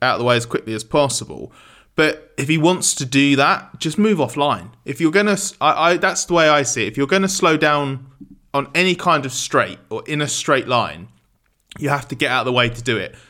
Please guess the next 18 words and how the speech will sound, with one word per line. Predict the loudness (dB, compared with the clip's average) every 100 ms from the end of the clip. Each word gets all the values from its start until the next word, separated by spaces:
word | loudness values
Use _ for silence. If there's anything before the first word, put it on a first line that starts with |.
| _
because | -2 0
the, | 2 0
there's | -2 -2 -2 -2 -4
no | -2
brake | 0 0
lights | 0 -2 -2
on | -6
a |
Formula | -6 -4 -2
One | -2 -2
car. | -6 -6
You | -6 -14
can't | -6 -4 -2
see | -4
what | -4 -4
they're | -4
doing. | 0 0 0
So, | 0 0